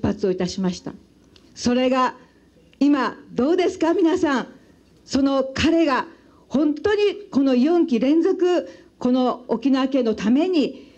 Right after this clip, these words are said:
国会で働いたその実績、そして今求められている知事としての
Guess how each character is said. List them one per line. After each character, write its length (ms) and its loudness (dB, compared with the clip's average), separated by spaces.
国 220 -2
会 160 0
で 80 -2
働 360 0
い 60 -2
た 280 -4
そ 160 -2
の 140 2
実 400 -4
績、 320 -2
そ 160 0
し 100 -4
て 140 2
今 340 -2
求 300 2
め 100 2
ら 160 2
れ 80 2
て 160 2
い 40 2
る 360 -2
知 120 0
事 140 0
と 140 0
し 80 -8
て 160 0
の 300 -2